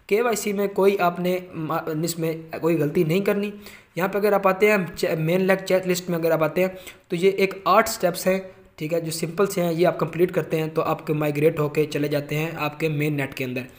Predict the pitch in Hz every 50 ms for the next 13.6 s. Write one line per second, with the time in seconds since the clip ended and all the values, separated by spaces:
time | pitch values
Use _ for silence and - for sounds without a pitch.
0 | - - - - - _ - - 165 160 175 190 185 190 190 185 180 156 170 190
1 | 185 - 190 190 - 185 185 180 170 165 165 170 165 - - 156 160 180 180 180
2 | 160 151 160 170 170 190 185 180 180 - - - - - _ - - 190 196 196
3 | - 180 180 185 185 170 175 175 170 170 165 185 180 190 190 196 196 190 - -
4 | 185 185 185 185 180 180 175 175 170 170 160 165 175 190 196 190 185 175 185 180
5 | 175 175 - 165 165 170 165 175 170 170 170 175 160 147 151 156 180 175 175 185
6 | 180 180 185 180 180 - 175 175 170 170 170 - - - - - - 175 175 175
7 | 175 180 185 180 175 175 165 156 - 165 180 190 185 180 185 180 180 175 175 180
8 | - - - - - _ _ - - 180 185 185 180 175 - 185 180 185 175 180
9 | 180 170 175 185 180 185 196 190 175 190 190 202 196 - 202 208 226 226 208 220
10 | 220 208 214 - 208 202 202 202 - - 202 202 226 226 220 214 214 220 202 190
11 | 190 190 190 202 - 190 185 - 214 202 190 180 180 180 175 175 170 170 185 202
12 | 202 202 214 202 202 - 208 202 208 208 208 208 202 196 196 196 - 196 202 175
13 | 202 185 185 185 170 147 135 139 135 127 123 123